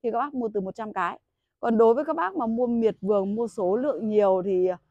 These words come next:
cứ liên hệ trực tiếp tới đầu số điện thoại em để trên màn hình video này. Và số điện thoại nhà em thì đều có Zalo để tư vấn các bác về tất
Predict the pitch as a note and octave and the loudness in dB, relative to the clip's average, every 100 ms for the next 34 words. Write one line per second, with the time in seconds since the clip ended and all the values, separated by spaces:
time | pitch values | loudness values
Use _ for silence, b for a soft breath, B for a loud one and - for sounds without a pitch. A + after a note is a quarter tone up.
0 | _ _ - C#4+ C#4+ B3+ - - F#3 - | _ _ -4 0 0 -2 -4 -10 -10 -8
1 | E4+ C#4 A#3 F#3+ F3+ A3 - A#3 - G#3+ | -6 -4 -4 -4 -4 -4 -6 -8 -8 -6
2 | G3+ D#3+ - G#3+ G3 F3 F3+ E3+ E3+ G3+ | -6 -6 -6 -8 -6 -6 -6 -6 -8 -6
3 | G#3+ G3 F#3 F3 _ _ _ - A3+ A3+ | -6 -6 -8 -10 _ _ _ 0 0 0
4 | A3+ C#4+ - - G3+ D#3 G#3+ G#3 F#3 F#3 | -2 -2 -4 -8 -8 -10 -8 -6 -4 -4
5 | F3 F#3+ G#3+ G#3+ G#3+ G#3+ G3 D#3+ - A3 | -4 -6 -6 -6 -4 -6 -6 -8 -6 -6
6 | G3 F#3+ G#3+ C4 D#4+ - G3 F3+ E4 | -4 -6 -6 -10 -10 -8 -10 -8 -10